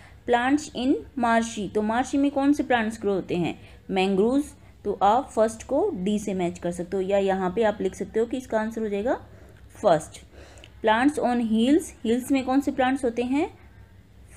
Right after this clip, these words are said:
फर यानी कि सी। Plants in desert यानी कि कैक्टस। आपको यहाँ पे आंसर दिए भी हुए हैं। उसके बाद है insectivorous plants कौन से होते हैं? Venus, फ्लाई ट्रैप।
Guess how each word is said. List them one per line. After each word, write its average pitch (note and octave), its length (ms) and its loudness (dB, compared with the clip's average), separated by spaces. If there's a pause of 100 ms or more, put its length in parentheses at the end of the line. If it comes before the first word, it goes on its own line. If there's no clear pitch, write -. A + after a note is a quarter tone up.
(140)
फर A3+ 380 4
यानी G#3 220 0
कि B3 140 -8
सी। - 420 -4 (580)
Plants A#3 440 2
in A#3 200 2
desert A3+ 520 4 (140)
यानी G#3+ 260 0
कि C#4 200 -4 (640)
कैक्टस। B3+ 760 0 (640)
आपको A3+ 280 -2
यहाँ A#3+ 300 0
पे C#4+ 60 2
आंसर C#4 520 2 (100)
दिए G#3+ 280 0
भी A#3 160 0
हुए A#3 200 0
हैं। B3+ 420 -2 (300)
उसके A#3 200 -2
बाद A#3 220 6
है C#4+ 140 2
insectivorous C4 800 0
plants C#4 360 0
कौन C#4 200 2
से C#4 120 0
होते C4+ 220 0
हैं? C#4+ 260 0 (540)
Venus, G3+ 560 -4 (140)
फ्लाई F#3 300 4
ट्रैप। G#3+ 380 -2